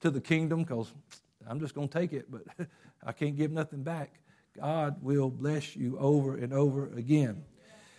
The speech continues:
Jesus went from verse twenty-nine, uh, to thirty-four, saying this, um, "Seek not what you shall eat or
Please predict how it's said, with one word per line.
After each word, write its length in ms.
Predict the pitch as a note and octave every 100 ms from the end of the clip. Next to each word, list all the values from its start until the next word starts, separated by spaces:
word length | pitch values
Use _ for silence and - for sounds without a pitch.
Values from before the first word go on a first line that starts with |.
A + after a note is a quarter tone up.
| - -
Jesus 340 | B2 E3+ D#3+ D3
went 200 | D#3+ D3
from 160 | D3+ C#3
verse 220 | D#3 D3
twenty-nine, 840 | - D3+ D3+ D3 D3+ D3+ D3 D3 - C#3 C3+ F#2
uh, 60 | A#2+
to 120 | B2+
thirty-four, 580 | C#3+ C#3 C3 - C#3 C3
saying 340 | - C3+ C3
this, 380 | B2+ C#3 C3 - - _ _ - - _ -
um, 400 | C3 B2+ B2 C3 _
"Seek 580 | - - F3+ F#3+ F#3 -
not 380 | D#3+ E3 E3+ D#3
what 180 | D3 D3+
you 140 | C#3
shall 320 | - C#3+ C#3
eat 220 | D#3 D#3+
or 140 | D3